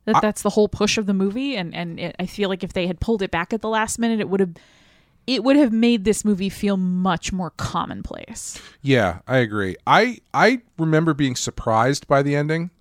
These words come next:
Speaker 2: a bit, but watching it now, I'm thinking, like, I don't know how else you end the movie.
Speaker 1: Right.
Speaker 2: 'Cause, like, the, the,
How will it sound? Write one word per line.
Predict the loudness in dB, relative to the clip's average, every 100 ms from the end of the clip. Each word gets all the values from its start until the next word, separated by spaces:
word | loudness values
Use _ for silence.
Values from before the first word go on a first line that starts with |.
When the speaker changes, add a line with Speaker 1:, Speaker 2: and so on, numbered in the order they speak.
| _ _
Speaker 2:
a | -4
bit, | 0 2 0 _ _ _ _ _
but | 2 4
watching | 4 4 2 -2
it | -2
now, | 0 2 2 0
I'm | -4
thinking, | -6 -6 -4
like, | -6 -6 -4
I | 0
don't |
know | 0
how | 0 0 -2
else | -2 -6
you | -6
end | -6 -6
the |
movie. | -2 -2 -2 -6 -4
Speaker 1:
Right. | -2 -2 -10 _ _
Speaker 2:
'Cause, | -6 0
like, | 0 0 -4
the, | -6 -8 _ _ -12
the, | -6 -4 -4 -4